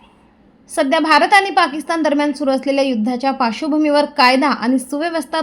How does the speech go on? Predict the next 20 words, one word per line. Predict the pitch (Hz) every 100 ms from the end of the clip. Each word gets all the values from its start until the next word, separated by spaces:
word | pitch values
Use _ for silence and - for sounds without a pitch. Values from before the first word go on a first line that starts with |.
| 285
तसेच | 262 285 285
अतिरिक्त | 277 285 277 339
सुरक्षा | 359 339 294 -
राखण्याच्या | 302 262 240 254 262
दृष्टीने | 220 226 320 320 214 - - _ _ - - -
पोलीस | 339 381
आयुक्त | 403 381 -
रिजन | 381 330 262 320
सीपी | 302 311 262 302
आणि | 240 254
पोलीस | 262 269 302
उपायुक्त | 349 311 294 -
यांच्या | 320 269 277
आदेशानुसार | 240 214 214 269 262 285 285
रात्री | 247 262 269 -
अकरा | 269 359 302
ते | -
एक | 269 262 294
वाजताच्या | 349 320 302 311
दरम्यान | 269 277 294 285